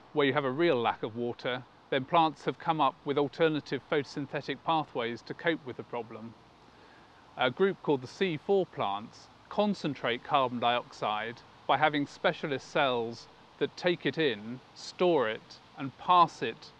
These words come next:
to photosynthetic cells which are located deeper within the leaf. And by doing that,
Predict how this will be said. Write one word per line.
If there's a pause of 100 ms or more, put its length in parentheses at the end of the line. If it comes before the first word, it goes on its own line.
(140)
to (100)
photosynthetic
cells (380)
which
are
located
deeper
within
the
leaf. (920)
And
by
doing
that,